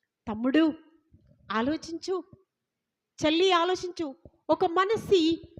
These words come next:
భూమి మీద బ్రతికేది అతి తక్కువ టైము. ఈ టైం కోసము నువ్వు దినదినము భయపడుతున్నావా? ఏ టైం ఏమిట్లుంటుంది భయపడుతున్నావా? సమయం తక్కువ సమయంలో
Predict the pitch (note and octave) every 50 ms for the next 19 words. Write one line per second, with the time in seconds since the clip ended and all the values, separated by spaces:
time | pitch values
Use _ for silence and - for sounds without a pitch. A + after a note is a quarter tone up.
0 | - _ _ - G#3+ F4 G4+ G#4 A4 A4+ A#4 A4+ G#4+ - G#4 G4 G4+ - G#4 -
1 | G#4+ G#4 F4+ D#4 E4 - G4+ G4 - F#4+ F#4 - - - _ _ - - - G4
2 | G4 G4+ G4+ F#4+ F#4 F#4 - - - D#4+ D#4 D4 D4 D4 C#4+ C4 F#3+ - _ _
3 | _ _ _ _ _ _ _ _ _ _ _ _ _ - F4+ F#4+ - - D#4 F4
4 | G#4 A4 A4+ - B4 A#4 B4 B4 - A4 G#4 A4 G#4 F4 F#4+ F#4 - F4 F4 G4
5 | - G#4 G#4 G4+ G4+ F4+ C#4 A3+ G3+ - C#4+ D4 D#4+ - - G#4 G4+ G4+ G4+ G4
6 | E4+ D#4+ C#4+ C4+ C4 B3+ C4 C#4+ D4 - _ _ _ _ _ _ _ _ _ _
7 | _ _ _ _ _ _ _ _ _ _ _ _ _ _ _ _ _ _ _ _
8 | _ _ _ _ _ _ _ _ _ _ _ _ _ - D4+ F4 F4 - F4 E4+
9 | E4+ D#4+ F4 E4+ E4 D#4+ - - D#4+ E4 - C#4 A#3+ A#3+ C4+ C#4 D#4+ D#4 - E4+
10 | D#4+ E4 D#4+ C#4+ C#4 B3 A#3 A#3 B3 B3+ B3 - _ _ _ _ _ _ _ _
11 | _ _ _ _ _ _ _ _ _ _ _ _ _ _ _ _ _ - - -
12 | B3+ A#3+ A#3 B3+ C#4 D4 C#4+ - B3+ B3+ _ - C#4+ C4+ - C#4 C4 B3 B3+ B3+
13 | B3+ B3 A#3+ A3 G3+ G3 A3